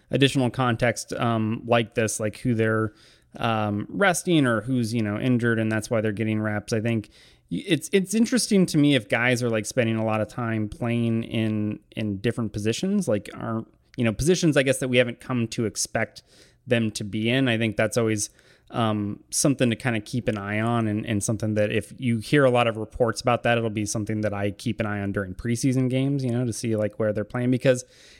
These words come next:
it's hard to know, like, what are they doing? Uh, like, are, are they doing this just because they wanna get, uh, a guy some reps there, give him a little bit of familiarity because they need a plan B, you know, if, if something, you know, if injuries happen at a, a certain position, they might wanna shuffle things around a little bit. And,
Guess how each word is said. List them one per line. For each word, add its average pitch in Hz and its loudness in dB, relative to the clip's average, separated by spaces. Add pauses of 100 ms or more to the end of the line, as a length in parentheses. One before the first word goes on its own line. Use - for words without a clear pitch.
it's 160 0
hard 190 4
to 175 2
know, 151 6
like, 123 4
what 127 4
are 131 2
they 120 2
doing? 117 2 (380)
Uh, 139 0
like, 131 4
are, 131 4
are 139 6
they 127 2
doing 165 4
this 143 4
just 131 0
because 120 0
they 113 2
wanna 113 0
get, 110 0 (340)
uh, 107 0
a 113 -2
guy 104 -2
some 104 -4
reps 147 0
there, 135 4
give 120 2
him 120 0
a - 0
little 113 0
bit 107 0
of 107 -2
familiarity 113 2
because 104 -4
they 113 0
need 110 0
a 104 -2
plan 110 0
B, 120 0
you 127 2
know, 123 2
if, 110 -2
if 127 0
something, 113 0
you 113 0
know, 107 0
if - -4
injuries 117 2
happen 120 0
at 113 0
a, 117 0
a 123 0
certain 113 -2
position, 110 0
they 107 0
might 107 -2
wanna 107 -4
shuffle 104 -4
things 107 -2
around 104 0
a 98 -4
little 101 -2
bit. 104 0
And, 98 -6